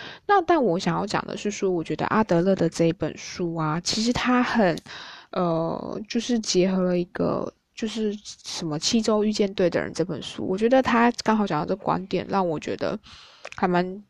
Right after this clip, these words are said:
就是蛮符合他《七周遇见对的人》里面某个章节。他就说，每个人都觉得陷入爱情的关系，或者是陷入关系里面，每个人都要各自负五十percent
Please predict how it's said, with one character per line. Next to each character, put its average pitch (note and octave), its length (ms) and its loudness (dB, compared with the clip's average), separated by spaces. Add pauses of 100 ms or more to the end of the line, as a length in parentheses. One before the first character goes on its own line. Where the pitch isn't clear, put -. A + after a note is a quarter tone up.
(240)
就 A3+ 140 -6
是 A#3+ 100 0
蛮 F3 220 2
符 E3+ 140 -2
合 E3 120 0
他 F#3 360 4 (280)
《七 - 120 -4
周 G3+ 160 4
遇 - 20 4
见 F#3+ 160 0
对 F#3 140 0
的 - 120 -8
人》 - 80 -8
里 - 60 -12
面 A#2 180 -4
某 E3+ 140 -4
个 - 140 -10
章 E3+ 340 -4
节。 - 320 -10 (500)
他 A3+ 160 -2
就 A#3+ 140 -2
说， G#3 680 0 (1300)
每 G#3+ 140 6
个 B3 60 6
人 C#4 120 2
都 F#4+ 100 2
觉 A#3+ 160 0
得 F#3 300 2
陷 A3+ 260 0
入 A3 180 2
爱 G3+ 280 2
情 - 180 -6
的 D#3 140 -4
关 F3 300 0
系， E3+ 320 -4
或 F#3 180 0
者 D3 80 -2
是 - 180 -4
陷 F3 200 -2
入 F3 120 -2
关 E3+ 220 0
系 F3 140 -4
里 D#3+ 220 -2
面， F#3 220 -4 (760)
每 F#3 140 4
个 F#3+ 80 6
人 F#3+ 100 2
都 G3+ 80 0
要 G3 140 4
各 G3+ 200 2
自 F#3+ 200 2
负 F#3 300 -2
五 - 80 -6
十 - 180 -4
percent - 520 -2